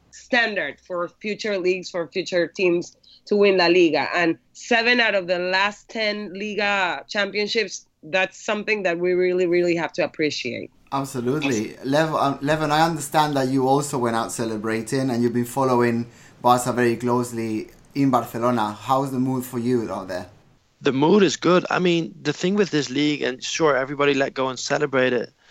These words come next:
Speaker 3: but the thing with this league is that it's a bit like when we won it under Tito Vilanova. Um,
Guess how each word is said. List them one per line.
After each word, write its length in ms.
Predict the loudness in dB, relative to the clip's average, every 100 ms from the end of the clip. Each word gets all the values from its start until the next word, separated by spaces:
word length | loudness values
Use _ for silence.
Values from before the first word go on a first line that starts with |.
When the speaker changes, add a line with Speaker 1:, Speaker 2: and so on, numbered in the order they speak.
| -20 _ _ -4
Speaker 3:
but 160 | -2
the 80 | -2
thing 200 | -4 -2
with 340 | -2 -4 -6
this 200 | -2 -2
league 240 | 0 0 0
is 120 | 0
that 280 | 2 2 0
it's 160 | -6
a 20 | -2
bit 300 | 0 0 2
like 380 | 2 2 -2
when 380 | -4 -4 -4 -6
we 100 | -8
won 200 | -6 -6
it 160 | -6 -10 -12
under 640 | -12 -4 -2 0 0 -2
Tito 340 | -4 -6 -2 0
Vilanova. 640 | 0 0 2 2 0 -4 _ _ _ _ _ _ _ _ -6
Um, 540 | -2 -2 -2 -6 -12